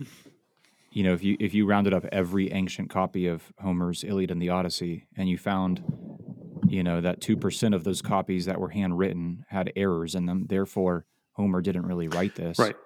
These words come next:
Speaker 2: Um, that's, that's such faulty logic, you know?
Speaker 1: Yeah.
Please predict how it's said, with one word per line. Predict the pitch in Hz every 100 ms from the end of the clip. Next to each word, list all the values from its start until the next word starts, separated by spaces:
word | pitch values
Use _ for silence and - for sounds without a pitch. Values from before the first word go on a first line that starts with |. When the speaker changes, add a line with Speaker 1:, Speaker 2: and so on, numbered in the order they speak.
| - - _ _ _
Speaker 2:
Um, | 98 85 82 85 - _ _
that's, | 104 - - -
that's | 208
such | - -
faulty | - 98 95 92
logic, | 87 92 87 - -
you | 87
know? | 85 _
Speaker 1:
Yeah. | 110